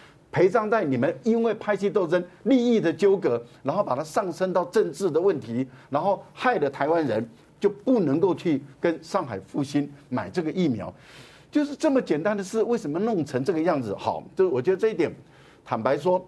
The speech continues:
你蔡总统今天既然出面了，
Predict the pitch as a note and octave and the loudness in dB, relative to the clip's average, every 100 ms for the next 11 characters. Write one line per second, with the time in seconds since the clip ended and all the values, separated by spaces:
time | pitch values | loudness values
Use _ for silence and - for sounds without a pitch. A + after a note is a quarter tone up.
0 | - C3 B2+ A3+ G3 F3+ D#3+ A#2 F3+ E3 | -6 -4 -2 -2 -2 -2 -4 -4 -2 0
1 | F3 D#3+ F#3+ C3+ A#2+ C3+ - - - F3+ | 0 0 2 2 0 -6 -20 -8 -2 0
2 | F#3 C3+ F#2+ | 2 0 -4